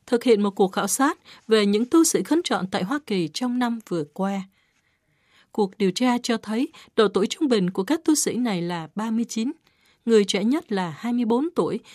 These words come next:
và lớn nhất là bảy mươi mốt. Với tỷ lệ tu sĩ trong cuộc khảo sát,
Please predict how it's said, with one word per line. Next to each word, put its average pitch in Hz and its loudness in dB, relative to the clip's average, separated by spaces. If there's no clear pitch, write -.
và 214 0
lớn 262 2
nhất 349 -2
là 175 -4
bảy 165 -4
mươi 226 -2
mốt. 240 -2
Với 285 4
tỷ 285 0
lệ 247 2
tu 320 4
sĩ - 0
trong 294 -2
cuộc 180 0
khảo 185 -6
sát, 247 -4